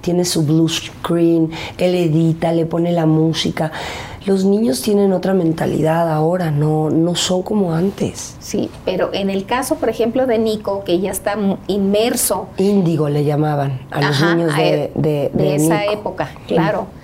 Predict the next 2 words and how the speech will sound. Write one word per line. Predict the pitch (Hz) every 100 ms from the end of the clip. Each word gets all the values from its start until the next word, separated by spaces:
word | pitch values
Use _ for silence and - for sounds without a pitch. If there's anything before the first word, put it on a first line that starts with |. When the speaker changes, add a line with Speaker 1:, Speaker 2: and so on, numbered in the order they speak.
| - - - - - - - - - - - - - -
Speaker 2:
¿Tú | 302
revisas | 415 440 302 294 285 254 269 302 -